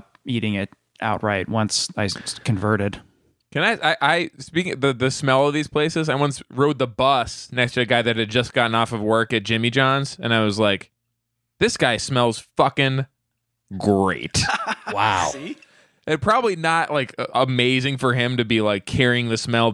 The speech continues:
Speaker 2: that strongly of Jimmy John's, but I was like, God damn, that smells delicious, this man.
Speaker 3: I miss the bus. Are you still riding the bus in these days?
Speaker 2: No, I
Speaker 3: Yeah,
Speaker 2: am
Speaker 3: me neither.
Speaker 2: not.
Speaker 3: Yeah.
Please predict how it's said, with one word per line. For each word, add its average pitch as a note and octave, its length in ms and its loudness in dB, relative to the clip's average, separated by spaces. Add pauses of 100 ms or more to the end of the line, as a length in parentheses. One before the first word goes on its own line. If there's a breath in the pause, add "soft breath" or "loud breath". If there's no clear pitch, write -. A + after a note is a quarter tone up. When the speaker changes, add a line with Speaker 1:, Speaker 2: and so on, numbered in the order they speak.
Speaker 2:
that A2+ 320 0
strongly A2+ 520 0
of G#2+ 80 0
Jimmy A2 220 0
John's, A#2+ 300 2
but F#2 160 -6
I F#2 80 -2
was F2+ 100 -4
like, E2+ 160 -4 (280)
God A2 460 0
damn, F#2+ 480 0
that G#2 340 0
smells G#2+ 500 -2
delicious, B2 840 0
this G2+ 300 -2
man. E2+ 500 0 (1500 loud breath)
Speaker 3:
I A3+ 80 0
miss A#3 260 0
the C#3+ 100 0
bus. G#2 300 0
Are E3+ 60 0
you A#3 100 0
still C#4+ 160 0
riding A3+ 260 2
the B3 60 0
bus B3+ 300 0
in A#3+ 40 -6
these B3 200 -4
days? C4 480 0 (840)
Speaker 2:
No, C3+ 560 2
I A2+ 360 0
Speaker 3:
Yeah, G#2+ 320 2
Speaker 2:
am G2 80 -2
Speaker 3:
me A2 100 -2
neither. G2+ 280 -2
Speaker 2:
not. - 680 0
Speaker 3:
Yeah. F2 340 0